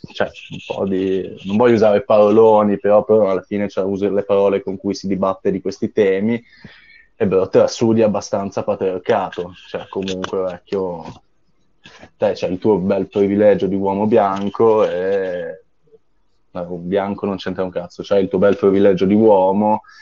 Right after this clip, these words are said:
e si vede, cioè, si vede e non si percepisce neanche contemporaneamente una grande consapevolezza di questo privilegio, quindi, cioè, passi per, passi per abbastanza macista, abbastanza,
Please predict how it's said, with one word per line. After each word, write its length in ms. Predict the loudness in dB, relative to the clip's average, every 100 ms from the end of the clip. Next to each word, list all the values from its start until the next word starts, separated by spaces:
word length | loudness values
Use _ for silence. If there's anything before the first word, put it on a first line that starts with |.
| -18 -18 -18 _ _ -8
e 680 | -2 0 2 2 2 -2 -6
si 200 | -8 0
vede, 480 | 2 2 -2 -10 _
cioè, 240 | -20 -20 -16
si 180 | -6
vede 1000 | 0 2 4 4 4 4 4 0 -4 -10 -16
e 60 |
non 120 | -16 -16
si 200 | -14 -12
percepisce 680 | -10 -12 -10 -12 -8 -4
neanche 440 | -4 -6 -12 -12 -8
contemporaneamente 880 | -8 -6 -8 -2 -4 -2 -6 -4 -4
una 120 | 0
grande 520 | 0 0 0 -2 -4
consapevolezza 840 | -6 -8 -6 -2 2 2 0 -6
di 140 | -6 -4
questo 300 | -8 -6 -6
privilegio, 680 | -2 -2 0 -2 -4 -8 -8
quindi, 640 | -6 -4 -4 -4 -4 -6 _ _ _ _ _ _ _ _ _ _ _
cioè, 380 | -20 -6 -6 -6 -12 0
passi 480 | 0 0 -4 -4
per, 720 | -2 -2 0 2 2 0 -6 -4
passi 400 | -2 -2 -4 -10
per 200 | -8 -6
abbastanza 800 | -4 -4 -8 -10 -10 -10 -14 -14 -14
macista, 720 | -12 -12 -12 -14 -12 -8 -8
abbastanza, 920 | -8 -12 -14 -16 -14 -18 -18 -18